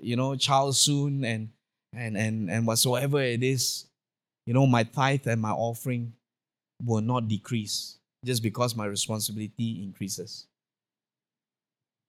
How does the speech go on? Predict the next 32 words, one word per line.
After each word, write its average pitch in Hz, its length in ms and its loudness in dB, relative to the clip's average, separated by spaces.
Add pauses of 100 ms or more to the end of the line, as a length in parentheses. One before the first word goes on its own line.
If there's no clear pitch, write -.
(240)
My 107 120 -6
financial 117 680 0
responsibility 113 560 -2
increases. 113 400 -4
Wow, 117 180 0
I 107 40 -4
look 127 240 -4
at, - 120 -6
I 127 140 2
mean, 139 120 2
I 120 100 4
was 107 180 0
talking 131 280 -2
there, 113 100 -2
I 113 100 -4
say, 117 160 -8
"Wow." 117 380 0 (2750)
Aligning 107 480 2
ourselves. 98 600 -8 (2500)
And 107 120 0
he 104 100 2
said 117 260 2
this, 113 200 2
you 107 60 2
know, 110 140 0
"Pastor, 117 240 0
I 107 80 0
aim 120 220 0
to 110 60 -6
give 113 280 -4
more." 117 240 -4 (640)
Wow, 95 160 -12